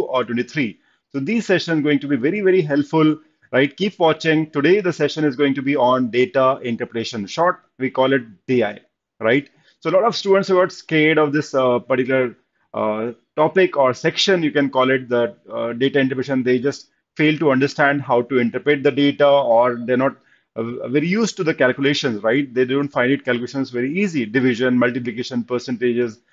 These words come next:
they are scared with it, right? So day to D I session series, uh, every week I'll come and we'll take a D I session and we'll,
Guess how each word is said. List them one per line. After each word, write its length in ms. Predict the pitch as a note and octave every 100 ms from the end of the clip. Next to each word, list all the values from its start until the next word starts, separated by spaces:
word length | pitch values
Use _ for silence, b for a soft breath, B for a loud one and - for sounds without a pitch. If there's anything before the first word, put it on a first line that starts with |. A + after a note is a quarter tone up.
| _
they 180 | A#2 C3+
are 200 | A2 A#2+
scared 520 | A2 - D#3 D3 C3
with 200 | G#2+ G2 G#2
it, 160 | G2
right? 300 | G#2 C#3 C#3 _ _ _
So 320 | - D3 C#3 C3+
day 240 | C3+ G3
to 140 | G#3
D 180 | F#3 F#3
I 80 | F3+
session 600 | E3+ E3+ - E3 F3 -
series, 500 | - C#3 D3 E3 C3+ - _ _
uh, 260 | A#2+ B2 B2 - _ -
every 260 | C3+ F3
week 240 | E3+ G#3 G3+
I'll 180 | D3 C#3
come 340 | D#3 C#3 C#3+
and 240 | C3 C3
we'll 140 | C3 C3+
take 240 | G3 G3+
a 80 | G3
D 180 | C#3 C#3
I 100 | C3+
session 460 | C3+ C3 C#3+ C3+ C3
and 240 | B2+ B2+
we'll, 240 | D3 D#3+